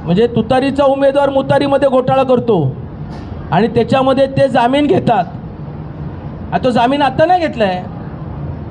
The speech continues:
तो जामीन घेऊन तीन ते चार महिने झालेत. मग जामीन का घेतला? बाजार समितीमध्ये केस टाकली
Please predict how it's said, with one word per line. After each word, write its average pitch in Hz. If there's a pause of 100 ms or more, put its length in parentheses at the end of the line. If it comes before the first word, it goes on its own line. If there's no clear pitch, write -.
(400)
तो 233
जामीन 220
घेऊन 269
तीन 254
ते 269
चार 262
महिने 254
झालेत. 190 (920)
मग 240
जामीन 294
का 320
घेतला? 247 (1300)
बाजार 208
समितीमध्ये 269
केस 294
टाकली 196